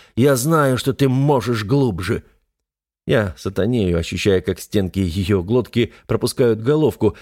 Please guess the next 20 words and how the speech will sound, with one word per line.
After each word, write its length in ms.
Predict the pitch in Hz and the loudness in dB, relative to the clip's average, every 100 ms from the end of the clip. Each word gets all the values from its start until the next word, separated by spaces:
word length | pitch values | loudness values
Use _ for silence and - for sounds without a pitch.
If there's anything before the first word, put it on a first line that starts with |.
| - | -4
как 160 | 139 - | -4 -2
смягчаются 680 | 143 - 170 127 101 104 | -4 -2 2 2 2 -2
женские 500 | 101 110 101 - 117 | 0 -2 -2 -2 0
губы, 340 | 110 131 135 117 | 0 0 2 2
обхватывая 680 | 113 - 135 123 117 113 113 | 0 0 0 0 2 2 2
и 160 | 143 | 0
лаская 480 | 123 113 - 123 113 | -2 -2 0 0 0
вздувшиеся 680 | 98 107 123 - 110 - 113 | -2 -4 -4 -2 -4 -2 -2
вены 440 | 113 123 113 101 - - | 0 -2 0 -4 -6 -4
на 80 | 123 | -2
напряжённом 640 | 117 131 117 113 101 104 | -2 -2 -2 -2 -2 -4
члене. 420 | - 110 85 - _ _ _ _ _ _ _ | -6 -6 -6 -8 _ _ _ _ _ _ _
Я 100 | - | -2
больше 340 | 117 95 - 87 | 0 -2 -2 -2
не 180 | 90 | 0
даю 380 | 87 98 104 113 - | 0 0 0 0 2
Эрике 400 | 104 92 85 101 | 0 0 -2 -2
ни 80 | |
малейшей 500 | 101 101 98 90 - | 0 0 0 -2 -4
поблажки, 720 | 95 104 107 131 104 - 101 | -2 -2 0 2 0 -2 -2